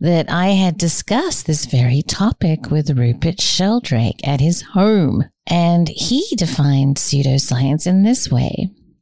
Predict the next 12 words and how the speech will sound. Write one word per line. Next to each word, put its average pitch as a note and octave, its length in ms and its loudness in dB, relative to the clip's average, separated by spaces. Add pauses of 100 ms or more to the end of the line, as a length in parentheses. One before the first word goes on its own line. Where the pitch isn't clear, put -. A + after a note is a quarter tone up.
that C#3+ 260 0
science D3 560 0
works C#3 300 -2
within B2 300 0
paradigms A#3 1000 0
and D3 160 0
that B2 200 -2
these C3 240 0
paradigms F#3 680 0
determine C#3 500 0
how C3 220 2
scientific C3+ 840 -2